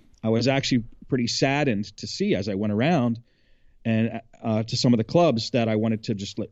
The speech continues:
do, like, a recon mission on to see what kind of band music they were playing and what they were like, the, the club was like,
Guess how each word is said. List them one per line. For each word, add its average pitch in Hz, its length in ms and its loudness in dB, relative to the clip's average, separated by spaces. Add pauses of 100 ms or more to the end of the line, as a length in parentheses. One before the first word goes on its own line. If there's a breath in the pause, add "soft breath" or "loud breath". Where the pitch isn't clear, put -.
do, 127 160 2
like, 113 140 2
a 110 60 2
recon 117 520 4
mission 104 240 2
on 107 120 2
to 98 60 -2
see - 180 -2
what 113 160 2
kind 110 160 2
of 95 60 0
band 107 200 0
music 117 300 4
they 107 80 0
were 101 100 0
playing 107 320 2
and 101 60 2
what 95 140 0
they 104 80 2
were 95 120 2
like, 107 320 2
the, 101 60 -8 (180)
the 101 60 -8
club 107 240 0
was 107 140 0
like, 107 160 2